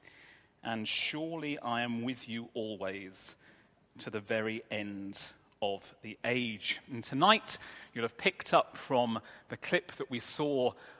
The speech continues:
uh, on the screen earlier, we're concentrating on those words, "I am with you always." Uh, you might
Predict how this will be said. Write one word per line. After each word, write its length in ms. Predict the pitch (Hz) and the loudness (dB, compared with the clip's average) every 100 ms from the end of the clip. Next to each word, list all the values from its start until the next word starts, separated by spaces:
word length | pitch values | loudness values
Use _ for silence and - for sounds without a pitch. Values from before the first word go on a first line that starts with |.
| - | -2
uh, 100 | 117 | 2
on 140 | 127 | 2
the 80 | 120 | 0
screen 500 | - - 170 156 135 156 | -2 0 4 6 6 8
earlier, 380 | 160 180 175 143 | 8 8 6 4
we're 120 | 147 | 2
concentrating 920 | - 220 233 - 147 151 127 127 135 | 2 2 2 0 4 4 4 2 0
on 280 | 156 156 147 | 2 2 4
those 320 | 156 151 - | 4 2 0
words, 400 | 147 139 123 - - 135 | 2 4 4 0 -2 2
"I 380 | 156 165 165 - | 4 4 2 2
am 460 | 139 131 127 131 117 - - 120 | 6 6 6 4 0 -4 -12 -2
with 340 | 123 120 - | 2 2 0
you 360 | 123 117 107 - - - - _ | 0 0 -2 -6 -14 -20 -20 _
always." 800 | - 180 170 147 117 104 - - - - - - - _ _ _ _ - - - - - | 4 6 6 6 6 0 -2 -4 -6 -18 -20 -20 -20 _ _ _ _ -12 -12 -16 4 6
Uh, 80 | 208 | 8
you 100 | 180 | 10
might 220 | 254 | 10